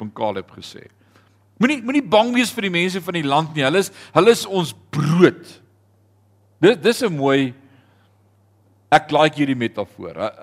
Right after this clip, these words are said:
hulle is ons brood. Wie van julle like van brood? <laughs> Hu-, hulle is soos brood in ons, ons gaan vir hulle eet. Ons gaan vir hulle opeet. Numeri veertien vers nege. Caleb het gesê, "Die reuse is soos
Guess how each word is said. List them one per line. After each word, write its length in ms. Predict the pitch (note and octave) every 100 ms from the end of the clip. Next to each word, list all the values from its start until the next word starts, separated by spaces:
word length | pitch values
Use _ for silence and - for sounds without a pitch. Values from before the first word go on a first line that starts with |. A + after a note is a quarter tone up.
| G2+
hulle 180 | B2+ C#3+
is 80 | C3+
ons 160 | B2
brood. 440 | G2+ A2 A2+ G#2 A2
Wie 120 | C3+
van 120 | D#3+
julle 140 | D3 C3+
like 200 | B2+ C3
van 120 | A#2+
brood? 460 | G#2+ G2+ F2 _ _ _
<laughs> 100 | - - _ _ _ _ _ _ _ _ _ _ _ _ _ _ _ _ -
Hu-, 80 | G#2+ D3+
hulle 180 | D#3 D3+
is 80 | D#3
soos 100 | A#2
brood 540 | A2 B2 C#3 C#3 B2
in 120 | A2+ G#2+
ons, 80 | A#2 A#2
ons 100 | B2+
gaan 140 | D3 -
vir 160 | C3+ B2+
hulle 180 | C3 C3
eet. 560 | D3 C3+ G2 - - -
Ons 220 | A2+ A#2
gaan 140 | C3+ A#2+
vir 160 | C3+ B2+
hulle 180 | B2 A2+ - - -
opeet. 500 | E3 B2+ E3 C3+ G#2+
Numeri 300 | B2 C3+ C3+ B2+
veertien 420 | D3+ C3 C3 B2
vers 300 | B2+ A2+ - G#2
nege. 500 | A2 A2+ F#2 - - _ _ _ _ _ _ _ _ _ _
Caleb 400 | G#3+ G#3+ A3 F3
het 140 | F3+ D#3+
gesê, 400 | - D3+ C#3 B2+ - _ -
"Die 140 | D#3+ D3+
reuse 640 | C#3+ F#3 A3+ F#3+ - C#3+
is 140 | B2 C#3+
soos 220 | A#2+